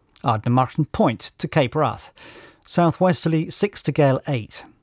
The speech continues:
Rain at times, moderate or good, occasionally poor. And the Shetland Isles. Southwest six to gale eight, veering north or northeast four or five,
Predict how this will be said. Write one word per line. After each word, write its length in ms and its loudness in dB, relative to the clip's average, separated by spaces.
Rain 200 4
at 120 -2
times, 540 -4
moderate 400 2
or 180 2
good, 420 -2
occasionally 540 0
poor. 360 -4
And 160 2
the 60 6
Shetland 400 2
Isles. 500 0
Southwest 800 0
six 260 -6
to 100 -6
gale 300 2
eight, 540 -4
veering 500 0
north 380 0
or 200 -2
northeast 640 0
four 320 2
or 120 2
five, 460 2